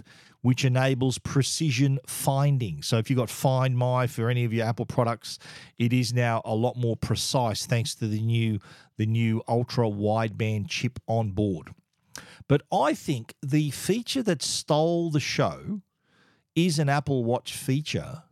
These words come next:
that's coming later this year, and it is, can only run on the Apple Watch Series nine and Ultra two, because it does need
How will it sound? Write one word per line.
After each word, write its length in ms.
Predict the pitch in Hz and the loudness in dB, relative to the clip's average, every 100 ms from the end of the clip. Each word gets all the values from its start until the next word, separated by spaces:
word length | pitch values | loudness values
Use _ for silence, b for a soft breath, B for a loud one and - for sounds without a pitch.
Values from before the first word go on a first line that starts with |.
| _ | _
that's 200 | 120 - | -2 0
coming 520 | - - 151 147 143 | -2 0 2 2 0
later 500 | 117 110 120 123 117 | -2 0 0 0 0
this 340 | 107 110 - | 0 -2 -4
year, 240 | 107 98 117 | -4 -4 -2
and 140 | 117 | 0
it 180 | 117 123 | 0 2
is, 220 | 127 131 - | 0 0 -4
can 160 | - 139 | 0 2
only 320 | 143 143 139 | 2 0 -2
run 400 | 110 123 123 120 - | 0 0 0 -2 -2
on 420 | 117 113 113 107 | -2 0 -2 -4
the 180 | 113 117 | -4 -4
Apple 220 | 117 110 | -4 0
Watch 240 | 113 110 | -2 -2
Series 320 | - 117 107 | -2 -2 -2
nine 480 | 104 113 110 107 104 b b b | -2 0 0 -2 -4 b b b
and 200 | - 113 - | -2 -2 0
Ultra 360 | 117 117 - | 0 0 -4
two, 260 | 113 - 113 | -4 0 0
because 260 | 101 104 104 | 0 -4 -4
it 80 | |
does 320 | 101 127 123 107 | 0 0 0 -2
need 540 | 117 123 120 113 104 | 0 0 -2 -4 -8